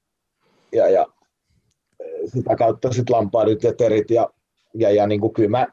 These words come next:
kyllä mä seuraan, mutta kuten jo tossa aiemmassa pätkässä sanoin, niin kuka voittaa mestaruuden tai näin, niin ei se liikauta. Tää työ muuttaa vähän tuommoista kannattamista, et,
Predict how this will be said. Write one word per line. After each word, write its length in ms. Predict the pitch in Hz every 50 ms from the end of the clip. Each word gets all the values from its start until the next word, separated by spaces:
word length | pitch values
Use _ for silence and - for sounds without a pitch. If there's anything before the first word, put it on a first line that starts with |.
| -
kyllä 120 | - 131 127
mä 120 | 131 127
seuraan, 760 | - - - 156 151 135 127 117 110 120 110 110 107 104 104 104
mutta 420 | 104 104 101 - _ - 104 101
kuten 300 | - 104 98 110 104 104
jo 140 | 104 101 101
tossa 400 | - 107 101 - - - 107 104
aiemmassa 400 | 104 101 101 101 101 104 - - -
pätkässä 360 | - 107 - - 104 - -
sanoin, 340 | - 110 104 101 95 92 92
niin 280 | 92 95 98 98 - - _ _ _ - - _ _ _ _ _ _
kuka 260 | - 104 - 104 101
voittaa 400 | 110 104 98 - _ - 101 101
mestaruuden 720 | 107 107 101 - - _ 101 101 101 98 98 98 98 95 85
tai 180 | 107 95 101
näin, 340 | 202 104 104 101 101 98 98
niin 320 | 98 98 95 95 90 - - _ _ _ _ _ _ _ _
ei 200 | 101 104 101 98
se 280 | 98 - 117 104 101 - - - _ _
liikauta. 640 | 104 104 101 98 95 85 - 92 92 90 92 - - -
Tää 140 | 113 107 101 -
työ 260 | - 139 135 123 117
muuttaa 580 | 110 120 120 117 110 107 - _ - 104 101 98
vähän 300 | 101 95 107 107 98 87
tuommoista 360 | 95 87 90 98 95 - -
kannattamista, 1120 | - 104 98 98 92 85 87 87 - _ _ - 80 - 82 80 76 - - - 78 76 76
et, 80 | 73